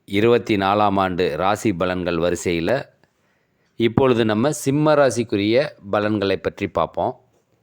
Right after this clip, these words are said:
பொதுவா இந்த ஆண்டு, இரண்டாயிரத்தி இருபத்தி நாலாம் ஆண்டு, சிம்ம ராசிக்காரர்களுக்கு ஒரு தைரியத்தை கொடுக்கக்கூடிய ஆண்டாக இருக்கும். அதே மாதிரி, இது வரைக்கும் மனசுல ஏதாவது ஒரு பயம், ஒரு இறுக்கம் அந்த மாதிரி இருந்தா,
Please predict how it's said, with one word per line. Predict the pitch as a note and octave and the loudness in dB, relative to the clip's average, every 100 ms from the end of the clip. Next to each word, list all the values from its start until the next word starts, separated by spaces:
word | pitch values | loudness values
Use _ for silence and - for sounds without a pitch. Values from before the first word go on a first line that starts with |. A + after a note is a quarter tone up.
| _ _ _ _ _ _ - | _ _ _ _ _ _ -2
பொதுவா | B2+ C#3+ C#3+ C3+ A2 | 2 4 4 4 2
இந்த | A#2 A2+ A2+ | -2 2 2
ஆண்டு, | A#2+ A#2 G#2+ - | 2 2 0 0
இரண்டாயிரத்தி | G2+ G#2+ A2+ G#2+ G2+ - G2 | -2 2 2 2 0 -2 -2
இருபத்தி | F#2+ G#2 G#2+ - G2+ F2+ | 0 2 0 0 -4 -2
நாலாம் | F2+ G2 F#2+ F2+ | 0 0 0 0
ஆண்டு, | F2 F2 G#2 B2+ _ _ | -2 0 -2 -2 _ _
சிம்ம | - A#2+ B2+ | -4 0 2
ராசிக்காரர்களுக்கு | B2 A2 G#2+ - F#2+ F#2 F2+ E2 G2+ A2 _ _ _ _ _ - | 2 0 -2 -2 -2 -2 -4 -4 -4 -4 _ _ _ _ _ -4
ஒரு | G2 G2 | -2 0
தைரியத்தை | F2 G#2+ C3+ C#3+ C3 - G#2+ | 2 2 4 4 2 2 -2
கொடுக்கக்கூடிய | G#2+ G2 G2 - F#2+ G2 F2 | -2 -2 -4 -4 0 0 0
ஆண்டாக | F2+ F#2 F#2 F#2 F#2 | -2 -2 -2 -2 -2
இருக்கும். | E2+ E2+ G2 A#2 _ _ _ _ _ _ _ | -2 -2 -4 -4 _ _ _ _ _ _ _
அதே | - G2+ A#2 | -6 0 2
மாதிரி, | A#2 A2+ A#2 | 2 2 2
இது | G#2+ | 2
வரைக்கும் | A2 A2 A#2 G#2+ | 2 0 -2 0
மனசுல | A2 A#2+ A#2 | -2 -2 0
ஏதாவது | G#2+ G2+ G#2 G2+ G#2+ F2+ | 0 2 0 2 0 0
ஒரு | F#2+ F#2+ E2+ | -2 -2 -2
பயம், | F#2+ G#2+ A2 | -2 0 -2
ஒரு | G#2 F2+ F#2+ | -2 -4 -2
இறுக்கம் | G#2 G#2+ G#2+ G#2 | -2 -2 -6 -8
அந்த | - F#2+ F#2+ | -10 -10 -6
மாதிரி | G2 G2 | -6 -4
இருந்தா, | F#2+ F#2 F#2 A#2+ - | -6 -6 -6 -6 -10